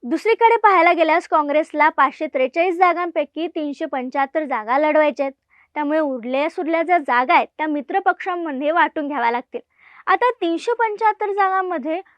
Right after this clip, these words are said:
कोणत्या गटाला किती जागा मिळणार, हे पाहावं लागणार आहे. शिवाय महाराष्ट्राचा विचार केला तर महाराष्ट्रामधील अठ्ठेचाळीस पैकी पंचवीस जागा जर काँग्रेस लढणार असेल, तर राष्ट्रवादी काँग्रेस आणि शिवसेनेच्या उभाटा गटाला किती जागा वाटायला येतील,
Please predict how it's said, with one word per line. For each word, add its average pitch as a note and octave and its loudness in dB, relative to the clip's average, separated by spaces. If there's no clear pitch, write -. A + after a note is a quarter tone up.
कोणत्या G4+ 2
गटाला G#4 2
किती G#4 0
जागा F#4+ 4
मिळणार, F4+ -2
हे C#4 -6
पाहावं D#4 0
लागणार C#4 2
आहे. D4 -4
शिवाय D#4+ 2
महाराष्ट्राचा C#4+ 0
विचार F4 2
केला C4+ -2
तर E4 -6
महाराष्ट्रामधील D#4 -2
अठ्ठेचाळीस G#4 0
पैकी F#4 -4
पंचवीस F4 -2
जागा C#4+ 2
जर C#4 -6
काँग्रेस C#4 -4
लढणार C4 0
असेल, G4+ -2
तर G#4 6
राष्ट्रवादी G4 6
काँग्रेस D#4 2
आणि D#4 -4
शिवसेनेच्या E4 -4
उभाटा D#4 0
गटाला D#4+ 0
किती F#4 -2
जागा G4 4
वाटायला F4+ 4
येतील, F4+ -2